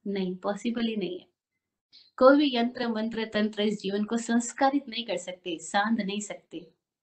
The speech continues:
और ये क्षण, किसी भी क्षण टूट जाएगा, जरो वणियस, बुढ़ापा आ जाएगा, नत्थी ताणु, कौन रक्षा करेगा? बुढ़ापे से कौन रक्षा करेगा? मृत्यु से कौन रक्षा करेगा? आदमी सोचता है, "धन कमा लूं तो मेरा बुढ़ापा सुरक्षित हो जाएगा।"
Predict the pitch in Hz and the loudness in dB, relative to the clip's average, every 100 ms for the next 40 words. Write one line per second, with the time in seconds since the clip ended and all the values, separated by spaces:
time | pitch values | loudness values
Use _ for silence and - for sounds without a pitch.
0 | _ - 202 220 - 240 240 262 247 330 | _ -6 -2 0 2 0 0 0 2 4
1 | 302 277 247 233 196 185 165 165 156 - | 2 0 -2 -2 -4 -4 -6 -4 -8 -8
2 | 180 226 254 269 220 214 202 - 180 180 | -2 0 2 2 0 -2 -4 -4 -6 -4
3 | 196 208 220 233 208 196 185 175 175 - | 0 2 2 2 2 2 -2 -4 -8 -12
4 | _ _ 247 294 - 392 247 208 180 170 | _ _ 0 2 4 6 6 6 2 -4
5 | 254 285 269 - 233 214 180 147 - - | 2 2 2 0 -6 -6 -6 -10 -14 -20
6 | _ _ _ _ _ _ _ _ _ 185 | _ _ _ _ _ _ _ _ _ -2
7 | 208 226 262 311 339 302 311 294 269 233 | 2 4 4 2 4 6 6 4 0 -2
8 | 214 202 262 262 247 311 311 320 311 311 | -2 -2 0 0 0 0 0 2 4 4
9 | 294 - 247 214 175 165 - - _ - | 4 0 -4 -4 -6 -8 -12 -16 _ -2
10 | 226 262 320 320 294 - 320 220 254 302 | 2 6 6 6 -2 2 2 4 2 4
11 | 262 262 269 302 294 269 254 214 226 233 | 4 4 4 2 -4 -6 -6 -6 -6 -6
12 | 240 240 208 - 214 175 143 - - | -6 -12 -14 -14 -12 -10 -12 -14 -18